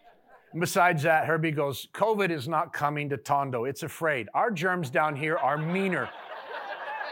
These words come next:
He goes, "Man, we deal with cholera, dysentery, malaria every day. covid,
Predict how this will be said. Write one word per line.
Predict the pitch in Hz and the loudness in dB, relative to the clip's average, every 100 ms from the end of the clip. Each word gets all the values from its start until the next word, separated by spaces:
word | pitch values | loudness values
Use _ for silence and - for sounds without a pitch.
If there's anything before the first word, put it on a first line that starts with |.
| - 605 - - - - - - - - - - - - - - - - - - | -8 -8 -8 -8 -10 -10 -12 -10 -10 -12 -14 -16 -16 -20 -20 -20 -20 -20 -20 -6
He | 226 | -2
goes, | 247 214 | 0 0
"Man, | 202 254 254 233 | 2 2 2 2
we | 277 262 | 0 2
deal | 214 247 233 | 2 4 2
with | 170 - | 0 0
cholera, | - 233 247 233 240 175 | 4 6 6 4 2 2
dysentery, | 196 240 226 214 - 226 226 226 220 | 2 2 0 0 0 2 4 2 2
malaria | 180 165 202 233 233 226 233 - - - | 0 2 4 4 4 4 2 -2 -12 -2
every | 233 269 214 214 196 | 4 4 6 4 4
day. | 190 220 170 104 - _ _ | 6 6 6 2 -6 _ _
covid, | - 254 262 277 285 | 2 2 4 2 2